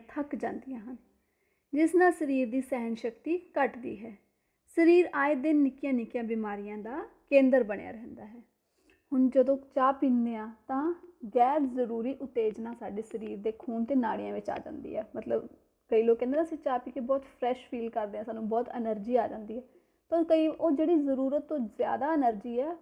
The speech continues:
ਉਹ ਸਰੀਰ ਨੂੰ ਹੋਰ ਜ਼ਿਆਦਾ ਥਕਾ ਦਿੰਦੀ ਹੈ ਤੇ ਸਰੀਰ ਦੀ ਇੰਨੀ ਸ਼ਕਤੀ ਘੱਟ ਜਾਂਦੀ ਹੈ ਕਿ ਉਸ ਨੂੰ ਨਿੱਕੀਆਂ-ਨਿੱਕੀਆਂ ਬਿਮਾਰੀਆਂ ਵੀ ਲੱਗਣ ਲੱਗ ਪੈਂਦੀਆਂ ਹਨ। ਜ਼ਿਆਦਾ ਚਾਹ ਪੀਣ ਵਾਲਿਆਂ ਨੂੰ ਸਰਦੀ ਜ਼ੁਕਾਮ ਵਾਰ-ਵਾਰ ਹੋ ਜਾਂਦਾ ਹੈ।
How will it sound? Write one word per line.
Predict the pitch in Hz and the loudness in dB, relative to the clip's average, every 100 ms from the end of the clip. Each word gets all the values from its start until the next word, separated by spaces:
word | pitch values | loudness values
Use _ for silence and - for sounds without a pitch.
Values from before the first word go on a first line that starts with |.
| _ 285 | _ -14
ਉਹ | |
ਸਰੀਰ | 269 254 233 233 | -2 -2 0 -4
ਨੂੰ | 240 330 - _ - | -2 -2 -4 _ 4
ਹੋਰ | 277 294 | 6 6
ਜ਼ਿਆਦਾ | 262 214 | 0 -2
ਥਕਾ | 226 254 208 | -8 -10 -10
ਦਿੰਦੀ | - - - - | -10 -16 -16 -18
ਹੈ | 302 _ _ _ _ | -20 _ _ _ _
ਤੇ | 269 | -12
ਸਰੀਰ | - 247 233 220 | -4 -2 -2 -4
ਦੀ | 233 240 - - | -6 -8 -10 -2
ਇੰਨੀ | 240 247 | 2 2
ਸ਼ਕਤੀ | 262 254 - - 254 247 - _ _ - | 2 0 0 -2 0 -2 -8 _ _ -20
ਘੱਟ | - 247 220 247 | -2 0 0 -2
ਜਾਂਦੀ | 233 233 247 | -2 0 2
ਹੈ | 320 392 - | 2 -2 -12
ਕਿ | - | -12
ਉਸ | - 240 - | -6 -6 -4
ਨੂੰ | 254 302 359 | -2 0 2
ਨਿੱਕੀਆਂ-ਨਿੱਕੀਆਂ | 262 - 285 254 233 226 | 0 -2 -4 -2 -4 -8
ਬਿਮਾਰੀਆਂ | 226 214 202 208 | -8 -6 -6 -6
ਵੀ | 202 285 392 | -6 -2 0
ਲੱਗਣ | 233 220 214 | 0 0 -4
ਲੱਗ | - | -8
ਪੈਂਦੀਆਂ | - - 190 190 | -12 -16 -12 -12
ਹਨ। | 214 226 - _ _ _ _ _ _ _ _ _ _ _ | -12 -16 -20 _ _ _ _ _ _ _ _ _ _ _
ਜ਼ਿਆਦਾ | 262 302 302 330 381 | 6 8 8 6 6
ਚਾਹ | 381 359 | 4 2
ਪੀਣ | 359 339 320 | 4 4 6
ਵਾਲਿਆਂ | 294 269 | 6 4
ਨੂੰ | 269 285 | 2 2
ਸਰਦੀ | 285 233 208 277 | 2 0 0 -2
ਜ਼ੁਕਾਮ | 247 240 214 220 262 240 | -2 -4 -4 -2 -2 4
ਵਾਰ-ਵਾਰ | 226 214 202 202 | 4 4 0 -4
ਹੋ | 196 | -6
ਜਾਂਦਾ | 196 196 - | -10 -12 -14
ਹੈ। | 196 220 | -16 -20